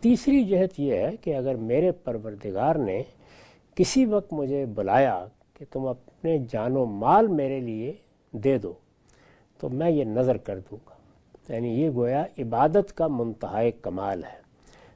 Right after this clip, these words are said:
میں نے سر جھکا دیا، میں نے اپنی پیشانی اپنے پروردگار کے پاؤں میں رکھ دی، میں اس کا حکم ماننے کے لیے تیار ہو گیا۔ پہلی چیز پرستش تھی، دوسری اطاعت۔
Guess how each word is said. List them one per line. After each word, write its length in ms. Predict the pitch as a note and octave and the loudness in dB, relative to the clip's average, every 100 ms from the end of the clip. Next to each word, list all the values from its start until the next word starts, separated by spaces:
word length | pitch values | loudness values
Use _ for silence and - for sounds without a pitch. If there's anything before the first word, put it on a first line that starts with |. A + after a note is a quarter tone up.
| _ - | _ -4
میں 140 | A#2 | 0
نے 120 | C3 | 0
سر 240 | A#2 - E3 | 0 2 4
جھکا 360 | D3+ C#3+ C#3+ D3 | 2 2 0 0
دیا، 240 | D3 D#3+ D3+ | -4 -8 -10
میں 200 | A#2 A2+ | -10 -8
نے 120 | A#2 | -10
اپنی 280 | - B2+ B2 | -8 -8 -8
پیشانی 800 | - A#2 - B2 C3 D#3 E3 F#3+ _ | -6 -8 -6 -2 2 2 2 -2 _
اپنے 300 | C3 - C#3 B2+ - | -18 -10 -10 -10 -6
پروردگار 640 | C3+ C3 A#2+ A2+ G#2+ D3 | -4 -4 -4 0 2 2
کے 180 | D#3+ E3 | 2 -4
پاؤں 320 | - C3 D3 | -6 -6 -4
میں 160 | D3 C3 | -2 -2
رکھ 280 | A#2+ - D3 | -2 -2 -4
دی، 140 | D3 - - - - - | -6 -8 -20 -20 -20 -4
میں 120 | C3+ | 2
اس 200 | D#3+ E3+ | 4 2
کا 140 | - D3+ | 0 2
حکم 260 | F3 A3 G#3+ | 4 4 2
ماننے 380 | F#3+ F3 F3+ F3+ | 2 2 0 0
کے 140 | F3 | -2
لیے 180 | E3 E3 | -2 -4
تیار 420 | D#3+ C3+ A#2 C3+ | -4 -4 -2 0
ہو 200 | C3+ C#3+ | 0 0
گیا۔ 240 | C#3 C#3 D3 _ - - _ - | 0 -2 -6 _ -20 -20 _ 0
پہلی 300 | D3 F#3+ F#3+ | 4 4 2
چیز 280 | - C#3 - | 0 -10 -10
پرستش 540 | - B2+ - - E3+ - | -8 -8 -6 -4 -6 -6
تھی، 200 | - G#3 | -6 -6
دوسری 480 | B2+ G#2 - A#2 G#2+ | -6 -8 -6 -6 -4
اطاعت۔ 360 | G#2 G#2 G#2+ | -2 0 0